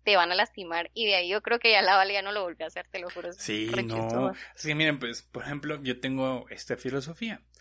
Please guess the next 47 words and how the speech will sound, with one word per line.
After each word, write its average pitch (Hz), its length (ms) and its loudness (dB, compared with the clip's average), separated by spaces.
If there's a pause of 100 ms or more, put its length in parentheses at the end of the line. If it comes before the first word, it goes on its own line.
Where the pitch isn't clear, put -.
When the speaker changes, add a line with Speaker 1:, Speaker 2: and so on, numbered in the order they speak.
(280)
Speaker 2:
<laughs> - 180 -8
Esa - 200 -2
filosofía, 110 560 -2
no, 117 200 -10
no, 117 140 -12
no, 117 100 -6
esa 135 160 -2
es 185 80 -12
como 233 220 4
regla. 202 300 2
Speaker 1:
Me 226 120 8
llega, 226 300 10
no. 226 140 2 (500)
Sí, 359 120 -8
no, 381 180 8
eso 370 160 -4
es 392 100 -8
filosofía 339 540 2
de 240 160 6
vida, 240 240 2
es 254 100 -2
como 262 260 -4
tu 196 120 -10
life 214 320 4
motto, 226 380 0
Speaker 2:
No, 190 160 0
Speaker 1:
¿verdad? 247 140 10
Speaker 2:
no, 226 140 6
no, 220 200 6
no, 220 140 4
no, 254 200 4
no, 233 320 0
porque 151 260 -4
es 147 120 -2
con 190 180 -4
este 135 320 -4
tipo 156 160 -2
de 143 60 -10
cosas. 147 200 2
A 117 60 0
mí 139 80 0
me 202 140 2
gustan 170 240 -2
las 127 100 -4
cosas 123 180 -2
de 107 120 -6
miedo. 120 320 -2